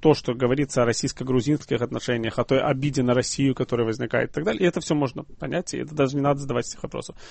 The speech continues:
Но есть другая проблема, жизнь вместе с абхазами и осетинами в будущем. Как она будет происходить? И я тут даже вопрос не политиков. Я ни от одного грузинского интеллигента,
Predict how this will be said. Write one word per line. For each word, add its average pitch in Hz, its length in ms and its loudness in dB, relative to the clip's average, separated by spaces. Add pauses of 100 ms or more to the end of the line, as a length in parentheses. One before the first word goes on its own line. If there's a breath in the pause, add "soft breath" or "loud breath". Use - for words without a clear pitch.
(220 loud breath)
Но 143 80 2
есть 214 180 2
другая 180 320 6
проблема, 190 640 2 (680 soft breath)
жизнь 180 480 2
вместе 175 880 0
с 147 640 2 (220)
абхазами 156 640 4
и 143 60 2
осетинами 165 640 0
в 139 80 -4
будущем. 131 680 -6 (220)
Как 180 240 4
она 165 180 0
будет 151 360 -2
происходить? 147 640 -2 (480 loud breath)
И - 80 -2
я 185 180 6
тут 196 160 -8 (160)
даже 156 200 4
вопрос 160 320 0
не 165 60 0
политиков. 127 420 -2
Я 160 140 2
ни 190 100 0
от 170 180 0
одного 160 320 2
грузинского 135 600 -2
интеллигента, 143 720 -4